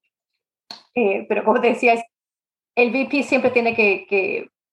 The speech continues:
que decidir cuál es esa, esa estrella del norte y decir, "Ok, tú como Head of Product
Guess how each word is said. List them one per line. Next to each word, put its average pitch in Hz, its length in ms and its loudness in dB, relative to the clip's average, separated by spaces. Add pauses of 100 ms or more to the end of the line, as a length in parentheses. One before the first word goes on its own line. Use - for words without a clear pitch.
(180)
que 226 160 2
decidir 220 520 2
cuál 214 180 2
es 208 160 -4
esa, 214 280 0
esa 202 180 -6
estrella 196 500 0
del 190 160 -2
norte 202 480 -2
y 196 140 0
decir, 185 480 -2
"Ok, 196 180 0 (720)
tú 294 280 4
como 214 220 4
Head 208 180 2
of 208 100 -2
Product 233 500 2